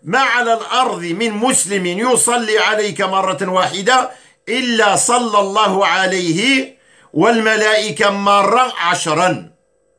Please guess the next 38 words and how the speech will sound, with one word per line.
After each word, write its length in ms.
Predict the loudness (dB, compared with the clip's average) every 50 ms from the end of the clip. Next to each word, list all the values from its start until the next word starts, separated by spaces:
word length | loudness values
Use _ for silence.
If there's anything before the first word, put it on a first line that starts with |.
| _ _ _ _ _
يعني 160 | -4 -2 -2
اش 80 | -2 0
كتزج 400 | 0 0 0 2 2 2 2 2
دي 80 | 2 2
جو 140 | 2 4
ما 140 | 4 4 2
خن 120 | 0 0 -2
النبي 240 | 0 0 2 2
رب 260 | 2 2 2 0 0 -2
العالمين 280 | 0 0 0 0 -2
خاك 140 | -4 -4 -2
يزج 320 | -2 -2 -2 -2 -2 -2
عشرة 380 | -2 -2 0 0 2 4 4 4
والملائكة 560 | 2 2 2 0 0 0 0 -2 -2 -2 0
مرة 220 | 0 0 2 0 0
تصلي 500 | 0 0 -2 0 0 -2 -2 0 0 2
عليك 300 | 2 2 0 -2 -2 -2
عشرا 400 | -2 -2 0 0 2 2 4 4
وجبريل 500 | 4 2 2 2 0 0 -2 0 0 0
يصلي 380 | -2 0 0 -2 0 0 0
عليك 300 | 0 0 0 0 -2 -2
عشرا. 440 | -2 -2 -2 -2 -2 -4 -4 -4 -8 -12 -18 _ _ -20 -20 -20 -20 -20 -20 -20 -10 -2
ثم 200 | 0 2 4 4
الرواية 340 | 4 4 4 4 4 4 4
الثانية 400 | 2 0 0 0 0 2 0 0
قال 260 | 0 0 2 2 2
النبي 240 | 2 0 0 0 -4
الكريم: 420 | -4 -2 -2 -2 0 0 -2 -2
"أكثروا 340 | -2 -4 -4 -4 -4 -2 0
الصلاة 360 | 0 0 0 0 0 0 0
علي 640 | 0 0 0 -2 -4 -2 0 2 2 2 2 0 -2 -8
في 100 | -8 -4
يوم 220 | -2 -2 -2 -2
الجمعة، 640 | -4 -4 -2 -2 0 2 2 2 2 2 0 -2 -6 _ _ _ -20 -20 _
فإنه 440 | -2 0 0 2 4 4 4 4 6
ليس 280 | 4 4 2 2 2 2
يصلي 600 | 2 2 2 0 0 0 0 0 0 2 2 2
علي، 640 | 2 2 0 2 2 2 2 2 0 0 -2 -2